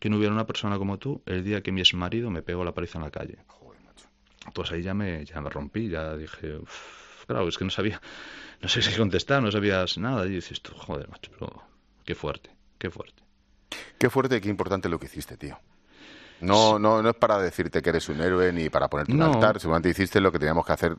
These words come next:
Speaker 2: los hombres normalmente, cualquier persona. Pero hay que hacerlo, ¿eh? Hay que estar ahí, porque como dices tú, si ese pollo saca una navaja o saca otra cosa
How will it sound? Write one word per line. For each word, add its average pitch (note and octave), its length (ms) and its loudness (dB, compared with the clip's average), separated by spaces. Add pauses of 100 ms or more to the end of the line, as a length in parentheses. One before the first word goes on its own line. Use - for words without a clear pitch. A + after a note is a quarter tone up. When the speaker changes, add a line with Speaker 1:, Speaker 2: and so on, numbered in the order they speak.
(140)
Speaker 2:
los B1+ 240 -6
hombres D#2 200 2
normalmente, D2+ 600 0
cualquier D2+ 320 -2
persona. D2+ 420 -2 (580)
Pero F2+ 140 6
hay B2+ 60 4
que B2+ 80 6
hacerlo, E2 360 2
¿eh? G2+ 100 -6 (180)
Hay F#2+ 100 0
que A#2 80 0
estar F2+ 220 2
ahí, F2 160 2
porque C2+ 320 -4
como C#2+ 220 -2
dices A2 260 -2
tú, B2+ 260 0 (380)
si - 160 -2
ese A2 180 2
pollo G#2 320 4
saca G2 220 0
una F#2 120 2
navaja F2+ 580 2
o D#2+ 180 0
saca E2+ 320 0
otra D#2+ 200 0
cosa G2+ 460 0